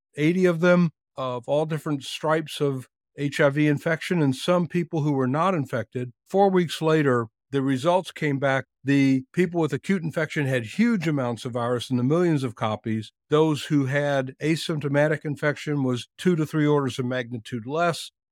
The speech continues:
Those with advanced aids started approaching a million copies or so. And what was really important was that the virus was detectable at every stage, no matter when the person got infected. In other words,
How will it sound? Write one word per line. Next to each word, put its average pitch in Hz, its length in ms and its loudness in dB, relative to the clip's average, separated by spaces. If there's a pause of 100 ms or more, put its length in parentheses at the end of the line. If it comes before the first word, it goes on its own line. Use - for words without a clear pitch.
(120)
Those 135 280 0
with 131 160 -8
advanced 127 520 -2
aids 120 480 -6
started 127 300 0
approaching 117 560 -2
a 117 40 0
million 113 360 -2
copies 160 480 -4
or 131 80 -4
so. 135 360 -4 (180)
And 165 180 4
what 214 180 6
was 165 200 2
really 190 340 4
important 175 720 2 (100)
was 147 300 2
that 156 200 4 (260)
the 135 100 -4
virus 190 640 2
was 160 240 -2
detectable 156 920 -2
at 143 100 -6 (120)
every 190 300 4
stage, 139 520 0
no 139 120 0
matter 165 640 2
when 160 420 0
the 170 80 -2
person 156 440 -2
got 143 220 0
infected. 131 540 -4
In 127 80 -4
other 156 220 0
words, 139 360 -4